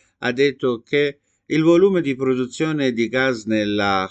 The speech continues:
nuova fase di South Pars aumenterà fino a cinquanta milioni di metri cubi.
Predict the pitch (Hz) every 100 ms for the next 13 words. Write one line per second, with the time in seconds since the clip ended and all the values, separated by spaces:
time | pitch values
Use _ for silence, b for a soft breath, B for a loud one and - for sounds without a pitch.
0 | - 98 117 127 110 104 127 123 113 104
1 | 90 95 - 120 123 117 - _ - 135
2 | 139 135 - 87 101 101 98 98 98 110
3 | 117 117 123 113 104 104 - 101 120 123
4 | 123 110 104 101 107 117 107 98 104 104
5 | - 110 - 131 139 110 90